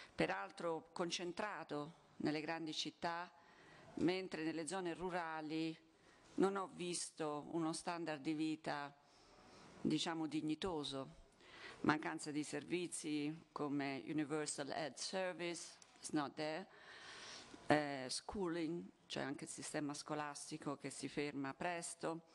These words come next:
E, mm, e allora mi chiedevo qual è la sfida,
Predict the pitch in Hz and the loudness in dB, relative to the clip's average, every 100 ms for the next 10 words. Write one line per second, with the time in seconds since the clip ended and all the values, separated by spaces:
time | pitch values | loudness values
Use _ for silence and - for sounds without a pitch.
0 | - - - - - - - - 202 202 | -16 -12 -10 -8 -8 -10 -2 10 10 10
1 | 190 185 180 175 175 - - 220 226 277 | 0 0 2 4 2 0 -2 -2 0 -2
2 | 240 190 160 185 202 220 180 175 190 254 | -2 -2 -2 -2 0 -2 -4 -2 -2 0
3 | - - - 165 143 139 131 | -2 -4 0 0 0 -2 -4